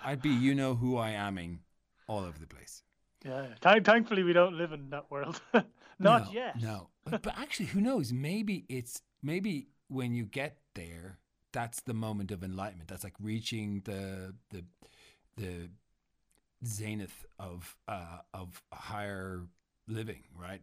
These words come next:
Speaker 1: That,
Speaker 2: No, I
Speaker 1: like,
Speaker 2: don't, I
Speaker 1: it's
Speaker 2: don't,
Speaker 1: the,
Speaker 2: I don't, <laughs>
Speaker 1: it's
Speaker 2: I don't think that's gonna
Speaker 1: self-actualization.
Speaker 2: fix, yeah, that's not gonna fix you, Jonathan. I think these people, they go into something that's so specific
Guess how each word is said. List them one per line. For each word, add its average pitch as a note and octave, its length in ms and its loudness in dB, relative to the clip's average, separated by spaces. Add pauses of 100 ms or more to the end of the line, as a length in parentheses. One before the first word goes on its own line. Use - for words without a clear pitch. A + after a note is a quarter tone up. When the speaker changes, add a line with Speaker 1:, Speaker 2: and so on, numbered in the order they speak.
Speaker 1:
That, - 80 0
Speaker 2:
No, F#3 120 8
I F3+ 140 6
Speaker 1:
like, F3 80 2
Speaker 2:
don't, A3 100 2
I G#3 40 6
Speaker 1:
it's G3 80 2
Speaker 2:
don't, A3 120 4
Speaker 1:
the, B3+ 60 6
Speaker 2:
I G#3 80 6
don't, A3+ 300 2
<laughs> - 40 -8
Speaker 1:
it's A3 280 4
Speaker 2:
I E3 40 6
don't D3+ 100 4
think F#3+ 120 6
that's B3 220 2
gonna G#3 200 6
Speaker 1:
self-actualization. A#2+ 260 2
Speaker 2:
fix, C#3+ 300 -2
yeah, D3 220 -4 (140)
that's F3 160 -2
not G#3 80 4
gonna F3+ 120 -2
fix - 240 -6
you, D#3+ 60 -6
Jonathan. C#3 340 -4
I D3 100 0
think G3 220 4 (420)
these F#3 180 2
people, D#3+ 540 6 (140)
they D3 420 8 (300)
go D#3+ 160 6
into F#3 200 6
something D#3+ 320 0
that's C#3+ 200 2
so E3+ 300 10
specific D#3 720 2